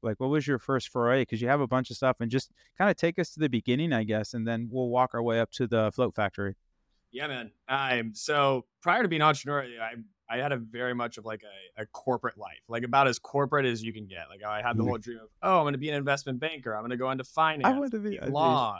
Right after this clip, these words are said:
Speaker 1: did.
Speaker 2: Exactly, right? Like,
Speaker 1: Yeah.
Speaker 2: that's New York, Dallas, like, all the, the main places. And then I, like, very, uh, over a, you know, a couple year period of time, I found out I got fired from every single,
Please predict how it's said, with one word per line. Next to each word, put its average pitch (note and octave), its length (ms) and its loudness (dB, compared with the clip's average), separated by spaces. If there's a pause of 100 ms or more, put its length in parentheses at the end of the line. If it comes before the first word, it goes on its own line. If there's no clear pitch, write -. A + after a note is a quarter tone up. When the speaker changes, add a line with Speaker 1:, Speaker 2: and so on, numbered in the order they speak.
Speaker 1:
did. D3 80 -14
Speaker 2:
Exactly, D#3 480 6
right? C3+ 380 -8
Like, C3 100 -4
Speaker 1:
Yeah. F3+ 220 4
Speaker 2:
that's C#3 120 0
New D#3 120 0
York, D3+ 520 6
Dallas, D3+ 480 4
like, A2+ 160 -12
all C#3+ 220 -2
the, C#3+ 180 -2 (540)
the D3 100 -6
main D3+ 280 -2
places. C#3 560 -2
And A#2+ 260 -8 (380)
then D3+ 160 0
I, E3+ 240 -4
like, C3 160 0
very, E3 580 0
uh, C3+ 220 2 (120)
over D3 340 2
a, B2+ 280 0 (440)
you D3+ 100 -16
know, C#3 60 -2
a - 20 -4
couple F3 240 4
year D#3 160 2
period D3+ 260 -2
of C3 60 -10
time, C#3 180 2
I C3 80 2
found D3 260 -2
out C#3+ 80 2
I C#3 100 2
got A#2+ 140 -14
fired D3+ 480 -2
from B2 220 -8
every C#3 240 0
single, B2+ 560 -2